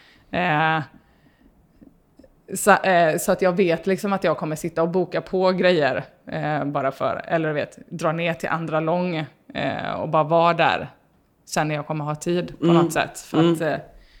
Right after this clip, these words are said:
Speaker 1: jag står inte ut med att inte ha ett sammanhang på något sätt.
Speaker 2: Nej. Nej, har du haft perioder i ditt liv när du har känt att du inte har det liksom, och inte har kunnat skaffa det heller? Eller har du alltid sett till att styra det?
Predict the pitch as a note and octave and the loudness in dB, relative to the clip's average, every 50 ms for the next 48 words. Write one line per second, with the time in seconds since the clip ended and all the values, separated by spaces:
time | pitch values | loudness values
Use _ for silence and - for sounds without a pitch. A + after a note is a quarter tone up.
0 | _ _ - F3 D#3+ - F#3 F#3 F3+ E3+ F3 D#3+ - - F#3 F3+ F#3+ F#3+ E3 - | _ _ -6 -6 -4 -2 0 0 0 0 -2 -4 -2 2 2 2 2 0 -2 -4
1 | - G3+ F3+ D#3 C#3 A#2+ C3+ C3+ - _ _ _ _ _ _ _ _ _ _ - | -2 0 2 2 2 0 -2 -6 -10 _ _ _ _ _ _ _ _ _ _ -8
2 | - E3 E3 D#3+ D3+ - D3+ D#3 C#3+ C#3+ - - E3 D#3 D#3 D3 C#3+ D3+ E3 E3+ | -6 -4 -4 -4 -4 -2 -2 -2 -2 -2 -2 -2 -2 -2 -2 -2 -2 -2 -2 -2
3 | E3 E3 - F3+ E3+ E3 D3 - - C3+ - - - - F3 E3 D#3 D#3 D#3+ D#3+ | -4 -4 -4 -4 -4 -4 -4 -4 -4 -6 -6 -6 -2 2 4 6 6 6 4 4
4 | D#3 D#3 - - _ _ _ _ _ _ _ - E3 E3+ F3+ F3+ F3 F#3 A3+ - | 0 -6 -12 -20 _ _ _ _ _ _ _ 4 6 8 8 8 8 6 4 2
5 | - - A#3 G#3 G#3+ G3+ E3 D3 C#3+ D3+ D3 C#3 D3 C#3 - C#3+ C3 B2 A#2+ A#2 | 2 2 4 6 6 6 4 4 4 2 2 2 2 0 2 2 2 4 2 2
6 | A2+ B2 B2+ B2+ B2+ B2 B2 B2 B2 A#2+ A#2+ A#2+ - A#2+ A2+ A2 - A2+ - B2+ | 0 -2 0 2 4 4 4 4 2 0 0 0 0 -2 -2 -2 -4 -4 0 2
7 | C3 B2+ A#2+ - B2 C3+ E3+ E3 E3 - - - - - - - - - F#2+ - | 2 2 2 0 0 0 0 2 2 2 2 0 0 -2 -4 -4 -4 -4 -4 -4
8 | - - C3+ C3 A#2+ - A2+ A2+ - A#2 A2+ A2+ - - D#3+ D3 - - - F3+ | -4 0 0 0 0 0 -2 -2 -2 -2 -4 -4 -2 -2 -4 -4 -6 -6 -6 -4
9 | G3+ E3+ A#2 A#2 A#2 - - C#3 F3+ G3 F#3 - - D3 D3 D3 C#3+ C3 C#3+ C#3 | -2 0 0 0 -2 -2 -2 -2 -2 -2 -2 0 0 2 4 4 4 6 4 2
10 | C3+ - - C3+ - D3+ B2+ A#2+ - - D#3 C3+ A#2 D3+ E3 D#3 - - | 2 0 -4 -4 -2 -2 -2 -2 -2 0 0 0 0 -2 -4 -4 -4 -6